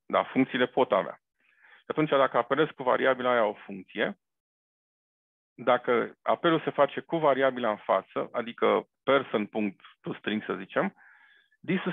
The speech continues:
se referă la person. Și person avea ce pusesem în el. Dar dacă apelul se face de către scriptul global, nu de către o variabilă, cum ar fi o funcție liberă, să zicem. Am o funcție, o apelez prin numele ei, nu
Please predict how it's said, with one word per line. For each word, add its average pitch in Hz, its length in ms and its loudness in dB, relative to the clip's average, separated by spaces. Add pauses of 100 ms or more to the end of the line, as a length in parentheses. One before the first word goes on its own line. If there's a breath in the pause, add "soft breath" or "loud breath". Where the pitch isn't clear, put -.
se 175 60 2
referă 160 380 4
la 156 140 4
person. 110 520 0 (240)
Și - 120 -14
person 175 640 0
avea 151 260 2
ce 156 160 -4
pusesem 143 480 -2
în 131 80 4
el. 92 180 0 (920 soft breath)
Dar 120 160 4
dacă 120 260 2
apelul 170 360 0
se 156 80 -2
face 151 300 0
de 127 140 -2
către - 400 -4
scriptul 127 340 -6
global, 120 580 2 (280)
nu 127 260 0
de 156 140 2
către 135 240 -2
o 117 60 2
variabilă, 101 760 -2
cum 131 140 0
ar 131 100 4
fi - 120 -6
o 139 80 4
funcție 139 380 0
liberă, 110 480 -2
să 90 80 -12
zicem. 85 340 -14 (180)
Am 139 200 2
o 120 40 0
funcție, 160 360 0
o 143 60 6
apelez 143 320 2
prin 131 200 -4
numele 127 320 2
ei, 110 200 -2
nu 127 180 -2